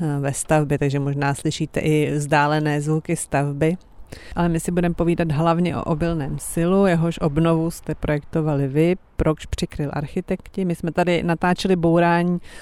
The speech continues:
zhruba před rokem a půl, to tady ještě bylo staveniště. No ale teď je tady veřejná vyhlídka, každý se může přijít, jezdí sem výtah, takže možná slyšíte občas, eh, takové to výtahové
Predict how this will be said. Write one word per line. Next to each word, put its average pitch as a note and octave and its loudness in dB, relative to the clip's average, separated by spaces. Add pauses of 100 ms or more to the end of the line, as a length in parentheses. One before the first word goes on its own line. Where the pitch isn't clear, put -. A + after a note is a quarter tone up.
(140)
zhruba E3+ 0
před E3 0
rokem F3+ 0
a F3+ 2
půl, D#3 -2
to - -4
tady D#3 0
ještě D#3 -2
bylo E3+ 0
staveniště. D3+ -2 (360)
No E3 2
ale D#3+ 4
teď D#3 -6
je F3 -2
tady C#3+ 0
veřejná F#3+ 2
vyhlídka, E3+ -2
každý D3 -2
se E3 -4
může D#3 0
přijít, F3+ -4
jezdí D#3+ -2
sem D#3+ -2
výtah, D#3 0 (580)
takže D#3+ -6
možná D3 0
slyšíte D#3 -4
občas, - -4
eh, D#3+ 4
takové D#3 -2
to E3 -6
výtahové D3+ 0